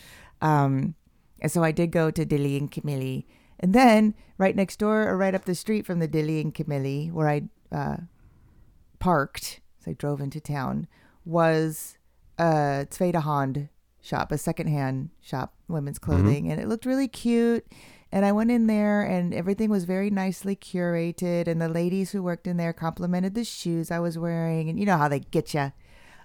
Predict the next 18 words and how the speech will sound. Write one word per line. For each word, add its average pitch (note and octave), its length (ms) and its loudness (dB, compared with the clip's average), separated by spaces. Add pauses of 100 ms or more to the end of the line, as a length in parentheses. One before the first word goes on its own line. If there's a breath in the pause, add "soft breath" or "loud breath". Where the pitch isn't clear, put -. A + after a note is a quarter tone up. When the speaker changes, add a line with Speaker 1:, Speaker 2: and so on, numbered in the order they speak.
Speaker 1:
"Oh, G4 220 0
I F#4 60 4
Speaker 2:
Mm-hmm. D#4+ 100 2
Speaker 1:
love F4+ 160 -2
what F#4 220 -4
you're E4 80 -6
wearing." E4 460 -6
Oh. D4 400 -8 (1200 loud breath)
Um, G#3 380 0
so - 220 -6
I C4 120 -4
bought, A3+ 1120 -2 (200)
um, E3 1160 -6 (180)
a - 80 -8
s-, - 240 -12 (100)
two B3 200 -6
sweaters F#3+ 680 -2 (120)
and E3 680 -4